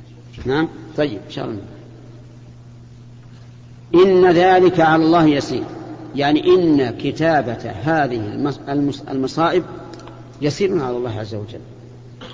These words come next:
كيف يسره؟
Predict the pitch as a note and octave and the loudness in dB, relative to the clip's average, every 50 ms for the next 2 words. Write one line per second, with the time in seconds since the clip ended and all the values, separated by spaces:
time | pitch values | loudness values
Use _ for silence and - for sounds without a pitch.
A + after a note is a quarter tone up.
0 | - - - - - - - - D4 - - - - - - - - - - - | -20 -20 -20 -20 -20 -20 -18 -16 -16 -16 -16 -20 -20 -20 -20 -20 -20 -20 -20 -20
1 | - - - - - - - - - - - E3+ F3+ G3+ F#3 F3+ F3+ E3+ D3+ - | -20 -20 -20 -20 -20 -20 -20 -20 -20 -12 -2 2 2 2 4 4 4 2 2 0
2 | - - C#3 C3 | -4 -6 -8 -8